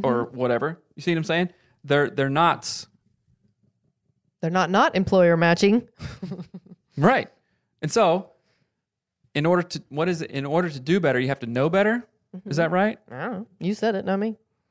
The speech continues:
Speaker 1: Did I make it up?
Speaker 2: <laughs> Who knows?
Speaker 1: <laughs> Uh,
Speaker 2: Crusty deer blood. <laughs>
Speaker 1: right. So if you don't know something, go out and know it.
Speaker 2: Right.
Speaker 1: L-, there, there are a lot of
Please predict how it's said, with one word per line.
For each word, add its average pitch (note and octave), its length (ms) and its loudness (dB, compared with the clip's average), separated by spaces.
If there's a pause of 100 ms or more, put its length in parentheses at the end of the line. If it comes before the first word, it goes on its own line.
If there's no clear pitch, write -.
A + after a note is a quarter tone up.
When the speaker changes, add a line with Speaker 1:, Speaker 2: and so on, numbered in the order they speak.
(260)
Speaker 1:
Did A2+ 80 -8
I - 20 -6
make A2+ 180 -4
it A2+ 80 -4
up? F#3+ 120 -4 (300)
Speaker 2:
<laughs> G3 120 -8 (1800)
Who F4+ 140 4
knows? C#4 580 2
Speaker 1:
<laughs> F3 60 4 (1000)
Uh, A#2+ 320 -2 (440)
Speaker 2:
Crusty E4 340 2
deer C4+ 180 4
blood. G#3 300 2 (260)
<laughs> C3 160 -2
Speaker 1:
right. E3+ 320 4
So F3+ 200 0
if E3 100 -2
you F3 80 -4
don't G#3 240 2
know F3 380 4
something, D#3+ 560 -2 (720)
go C#3 180 2
out F#3+ 300 2
and F#3 360 0 (220)
know A3+ 240 2
it. - 160 -2 (300)
Speaker 2:
Right. F3+ 420 0 (140)
Speaker 1:
L-, - 160 -8 (180)
there, D#3+ 240 0
there F3 320 0
are D#3 160 2
a D3+ 60 2
lot D#3 240 4
of C#3 260 -2